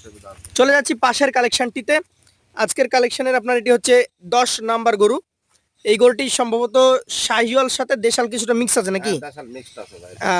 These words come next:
Speaker 2: আচ্ছা, আচ্ছা। দর্শক, শাহিওয়াল ব্রিডের গরু, তবে কিছুটা দেশির ভাগ থাকলেও থাকতে পারে।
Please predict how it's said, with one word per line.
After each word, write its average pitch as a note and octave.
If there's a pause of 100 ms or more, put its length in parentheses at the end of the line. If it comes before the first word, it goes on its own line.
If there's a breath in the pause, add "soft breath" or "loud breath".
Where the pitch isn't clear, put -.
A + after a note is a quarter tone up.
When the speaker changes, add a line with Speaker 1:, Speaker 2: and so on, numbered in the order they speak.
(140)
Speaker 2:
আচ্ছা, D3+
আচ্ছা। D3
দর্শক, F3+
শাহিওয়াল A3+
ব্রিডের A3
গরু, A3
তবে A3+ (400)
কিছুটা D#4
দেশির A#3
ভাগ G3
থাকলেও A3+
থাকতে G#3+
পারে। G#3